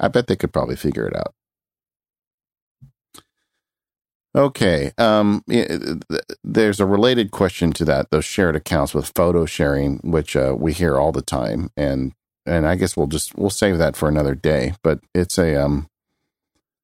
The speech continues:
that's just one more angle of all this, why it's so hard. Is wh-, why do we have to have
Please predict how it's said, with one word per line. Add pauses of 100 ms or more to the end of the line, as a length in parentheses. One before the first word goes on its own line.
(260)
that's
just
one
more
angle
of
all
this,
why
it's
so
hard.
Is
wh-,
why
do
we
have
to
have